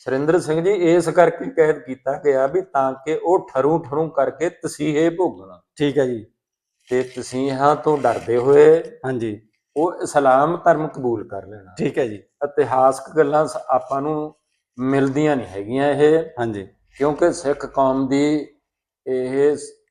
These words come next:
Speaker 1: ਸਿਤਮਗਰੀ ਜਾਂ ਕਹਿ ਲਓ ਵੀ ਇੱਕ ਬਹੁਤ ਪਛੜਿਆ ਪੱਖ ਹੈ।
Speaker 2: ਠੀਕ ਹੈ ਜੀ।
Speaker 1: ਗੁਰੂ ਗੋਬਿੰਦ ਸਿੰਘ ਮਹਾਰਾਜ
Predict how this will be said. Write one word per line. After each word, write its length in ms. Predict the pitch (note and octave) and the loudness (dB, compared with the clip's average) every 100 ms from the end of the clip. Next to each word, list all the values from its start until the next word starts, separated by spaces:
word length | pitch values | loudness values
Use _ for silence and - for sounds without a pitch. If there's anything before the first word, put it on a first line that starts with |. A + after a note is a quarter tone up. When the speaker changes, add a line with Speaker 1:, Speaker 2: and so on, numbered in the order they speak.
| _ | _
Speaker 1:
ਸਿਤਮਗਰੀ 720 | - D#3+ D#3+ F3 E3+ D#3+ D#3 D#3 | -4 -2 0 0 2 2 2 2
ਜਾਂ 220 | D#3 D3 | 0 0
ਕਹਿ 180 | C#3+ C#3+ | 0 2
ਲਓ 140 | D#3 | 0
ਵੀ 180 | C#3+ D3 | 0 -2
ਇੱਕ 440 | C#3+ C#3+ C#3 C3+ - _ _ _ _ _ _ _ C3+ | -2 0 0 -2 -8 _ _ _ _ _ _ _ -16
ਬਹੁਤ 840 | A#2+ C#3+ D3 D3 E3 F#3 F3+ F3+ F3+ F3+ F3+ F3+ - | 0 4 6 8 8 8 6 2 4 4 4 0 0
ਪਛੜਿਆ 480 | D3+ D3 D#3 E3 E3 | 0 2 4 8 8
ਪੱਖ 360 | E3 D3 C#3+ A2 | 8 2 2 -6
ਹੈ। 340 | G#2+ A#2+ E3+ | -6 -6 -8
Speaker 2:
ਠੀਕ 220 | C3+ B2+ | -8 -6
ਹੈ 60 | C3 | -6
ਜੀ। 240 | G#2+ G#2 _ _ _ - - - - - - - - - _ _ - B2+ | -6 -10 _ _ _ -20 -20 -20 -20 -20 -20 -20 -20 -20 _ _ -14 -2
Speaker 1:
ਗੁਰੂ 240 | E3 G#3+ | 4 6
ਗੋਬਿੰਦ 340 | G3 G3 G3 | 6 6 4
ਸਿੰਘ 300 | F#3 G3+ G#3+ | 0 0 0
ਮਹਾਰਾਜ 600 | G3 D#3 C#3 C3+ C#3 C3 | 2 4 6 6 4 4